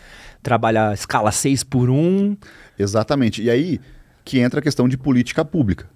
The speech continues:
Speaker 2: né? A política pública que precisa trabalhar ensinando as crianças desde a escola a v-,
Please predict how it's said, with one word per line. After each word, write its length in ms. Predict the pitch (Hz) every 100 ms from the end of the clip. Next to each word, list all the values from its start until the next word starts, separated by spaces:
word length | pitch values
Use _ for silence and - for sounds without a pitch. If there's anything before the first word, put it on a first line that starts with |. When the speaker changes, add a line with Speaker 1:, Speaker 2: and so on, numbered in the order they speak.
| _
Speaker 2:
né? 140 | - 80
A 40 |
política 500 | - 101 120 - -
pública 400 | - 117 113 120
que 120 | -
precisa 460 | 123 - - 104 113
trabalhar 600 | 123 123 160 135 101 107 - - _ _
ensinando 500 | 113 120 - 120 107
as 100 | 107
crianças 540 | - 117 104 101 104 92
desde 420 | 90 113 185 202
a 60 | 214
escola 680 | - - 139 139 143 139 -
a 180 | 110
v-, 120 | 107